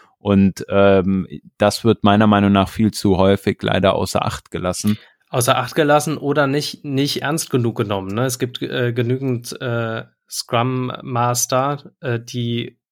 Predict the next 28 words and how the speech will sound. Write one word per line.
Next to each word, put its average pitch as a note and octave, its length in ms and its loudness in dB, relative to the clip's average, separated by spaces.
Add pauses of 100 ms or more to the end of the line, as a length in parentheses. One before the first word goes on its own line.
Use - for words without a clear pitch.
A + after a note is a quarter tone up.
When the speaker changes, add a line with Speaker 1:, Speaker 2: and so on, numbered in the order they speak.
(140)
Speaker 2:
dann A#2 200 -2
auch G#2+ 240 -10
vier - 460 -4
oder A2 220 -8
fünf F3+ 320 -4
Teams G2+ 320 -4
betreuen. F2+ 640 -8 (220)
Das A#2+ 240 -2
wird D3+ 200 -2
wahrscheinlich C3+ 440 0
in B2+ 100 -4
manchen B2+ 300 -4
Fällen B2 280 -2
gut B2 160 -6
funktionieren, A#2+ 880 -4
aber A#2+ 440 2
ich B2+ 120 -12
find, C3+ 220 -6
das B2+ 180 -4
ist B2+ 140 -6
schon D3+ 300 -4
echt, - 380 -8
äh, C#3+ 480 -4 (260)
das C3 140 -4
ist - 40 -6
schon D3+ 140 -4
ziemlich D#3+ 300 -4
heftig - 420 -6